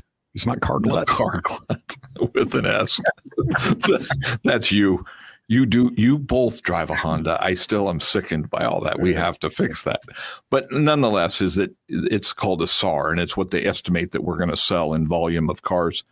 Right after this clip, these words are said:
Speaker 2: uh, throughout the year. I think they're saying it's seventeen point five million this year.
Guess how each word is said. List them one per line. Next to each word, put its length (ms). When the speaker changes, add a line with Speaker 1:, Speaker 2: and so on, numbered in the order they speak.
Speaker 2:
uh, 120
throughout 320
the 100
year. 460
I 140
think 220
they're 120
saying 260
it's 120
seventeen 440
point 240
five 260
million 280
this 200
year. 280